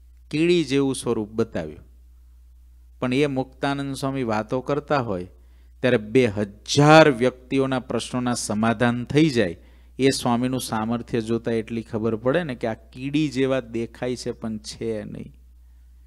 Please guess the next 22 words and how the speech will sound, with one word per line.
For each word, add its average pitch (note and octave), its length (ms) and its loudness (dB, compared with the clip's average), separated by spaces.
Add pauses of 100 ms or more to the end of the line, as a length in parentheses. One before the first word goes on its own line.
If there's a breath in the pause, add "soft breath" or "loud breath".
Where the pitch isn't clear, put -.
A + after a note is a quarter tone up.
(460)
છે A#2 340 0
નહીં. F#2 260 -16 (560)
ભગવાનના G3+ 540 8
મુક્તો G3 380 2
પૃથ્વી G3 360 0
ઉપર G#3 240 4
આવે G3 260 8
ત્યારે G#3 240 4
મનુષ્ય F3+ 600 2
જેવા F3 300 6
જ F#3 40 -2
દેખાતા E3+ 640 -2
હોય, D3 360 4
પણ C#3 260 -6
મનુષ્ય D#3+ 600 -2
જેવા D3+ 380 0
છે E3 440 -2
નહીં F3+ 260 -6
એમ F3 100 -6
કેમ A3 300 -4
ખબર D#3 300 0
પડે? A2 300 -2